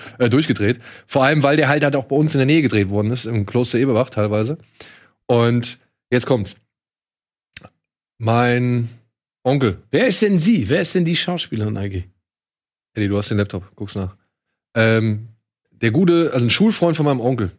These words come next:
Speaker 1: bei dem wir halt auch, mit dem wir viel zu tun hatten, bei dem wir immer irgendwie Tennis gespielt haben oder sonst irgendwas gemacht haben, ähm, waren sehr wohlhabend, muss man dazu sagen. Der ist durch die Gegend gefahren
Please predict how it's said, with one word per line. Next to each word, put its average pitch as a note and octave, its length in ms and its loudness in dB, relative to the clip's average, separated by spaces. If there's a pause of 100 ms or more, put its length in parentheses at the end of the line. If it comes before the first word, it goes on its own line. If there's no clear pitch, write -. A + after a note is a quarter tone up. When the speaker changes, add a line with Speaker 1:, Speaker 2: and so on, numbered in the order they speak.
(140)
Speaker 1:
bei G2+ 100 -2
dem A2+ 180 0
wir A2+ 120 2
halt A2+ 120 2
auch, A2+ 200 -6
mit A2 100 -2
dem G#2+ 100 0
wir G#2+ 60 -2
viel A2+ 160 -2
zu G#2+ 80 -8
tun A2+ 200 0
hatten, A2 180 2
bei G#2 60 2
dem G2+ 120 2
wir G#2 60 2
immer G#2 240 0
irgendwie G#2 200 -2
Tennis G#2+ 240 -2
gespielt G#2+ 260 -2
haben G2+ 100 2
oder G2+ 100 0
sonst G#2+ 160 -2
irgendwas G#2 220 -2
gemacht G2 220 -4
haben, G#2+ 120 -4 (600)
ähm, G2+ 420 2 (160)
waren G2 180 -2
sehr F#2+ 160 -2
wohlhabend, F#2 340 -4
muss G2 120 -8
man G2 80 -4
dazu G#2 160 -8
sagen. G2 260 -4 (1200)
Der E3+ 400 2
ist D#3+ 200 -2
durch E3 140 2
die D3 100 0
Gegend E3+ 300 2
gefahren E3+ 580 -2